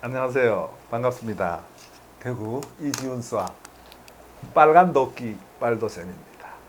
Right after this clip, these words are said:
여러분들하고 오늘 여름방학 특강 초등부, 좀 이상하다, 그죠?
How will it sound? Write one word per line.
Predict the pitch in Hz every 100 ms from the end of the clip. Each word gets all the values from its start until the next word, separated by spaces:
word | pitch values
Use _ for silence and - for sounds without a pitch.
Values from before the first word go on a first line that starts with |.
| - - - - - - - - - - - - - - - 127
여러분들하고 | 113 104 95 98 95 92 113 147 - -
오늘 | 156 143 101 104 104 90 - - - - - - - -
여름방학 | 180 240 190 120 123 139 113 113 - - -
특강 | 190 180 123 92 - - - - - - - - - - - - -
초등부, | - 294 254 147 - 95 90 - - -
좀 | - 156
이상하다, | 135 180 190 143
그죠? | 113 95 90